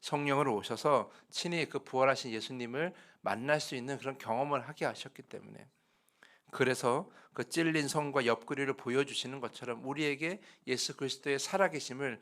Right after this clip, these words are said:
경험하게 하신 거죠. 그렇게 해서 우리가 이 믿음을 갖게 된 겁니다. 우리가 가진 이 부활의 믿음이 진짜 내가 그렇게 믿기로 해서 작정해서 그렇게 된 것이 아니라는 거예요. 예수님께서 저와 여러분을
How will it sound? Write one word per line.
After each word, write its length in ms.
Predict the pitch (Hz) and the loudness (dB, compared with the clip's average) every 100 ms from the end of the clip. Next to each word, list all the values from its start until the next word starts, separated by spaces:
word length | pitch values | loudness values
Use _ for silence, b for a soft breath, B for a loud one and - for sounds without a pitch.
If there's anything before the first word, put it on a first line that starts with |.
| B - | B -12
경험하게 600 | - 113 185 127 90 113 | -4 2 2 2 -4 -6
하신 320 | 92 - 113 | -8 -10 -12
거죠. 280 | 101 98 95 - _ _ b b b - | -18 -20 -20 -20 _ _ b b b -6
그렇게 240 | 160 175 | -2 0
해서 180 | 175 147 | 0 -2
우리가 420 | 107 107 143 190 - - | -2 2 2 2 -8 -12
이 100 | 117 | -10
믿음을 480 | 107 117 123 117 117 | -8 -6 -6 -6 -8
갖게 320 | - - 120 | -10 -10 -14
된 200 | - - | -14 -20
겁니다. 360 | 110 131 - - _ _ B B B B | -20 -20 -20 -20 _ _ B B B B
우리가 240 | 113 127 127 | 0 2 4
가진 300 | 120 120 117 | 4 2 0
이 60 | |
부활의 500 | 117 - 117 127 127 | -2 0 6 8 8
믿음이 600 | 107 110 113 123 139 107 B B B | 2 -6 -6 -4 -4 -6 B B B
진짜 160 | - 113 | -8 0
내가 260 | 117 135 | 2 4
그렇게 220 | 120 117 | 2 -2
믿기로 540 | 113 139 - - 151 139 | -4 -6 -6 0 2 2
해서 160 | 131 | 0
작정해서 720 | 131 - - 165 147 139 151 143 | -6 -10 -4 -2 0 -2 -2 -4
그렇게 260 | 120 - | -6 -8
된 280 | 139 107 113 | -6 -8 -8
것이 360 | 107 - 151 151 B B | -10 -8 -8 -10 B B
아니라는 600 | - 90 107 117 92 107 | -12 -8 -6 -4 -6 -10
거예요. 180 | - 98 127 _ _ _ _ _ _ _ _ _ 101 | -14 -18 -20 _ _ _ _ _ _ _ _ _ -8
예수님께서 760 | 107 123 117 120 110 135 165 B B | -4 -4 -6 -6 -2 -2 -2 B B
저와 300 | - 110 110 | -2 4 4
여러분을 500 | 95 104 95 117 143 | 2 -6 -8 -8 -8